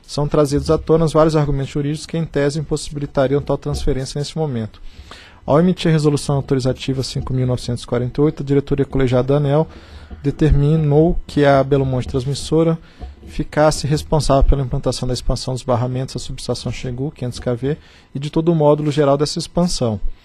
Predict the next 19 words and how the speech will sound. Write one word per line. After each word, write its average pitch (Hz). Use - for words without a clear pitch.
Na 127
ocasião 147
dessa 131
decisão, 135
foram 151
analisadas 135
todas 160
as 160
questões 147
jurídicas 131
envolvidas, 139
não 156
cabendo 147
agora 135
retomar 139
a -
discussão 135
dessas 131
questões. 113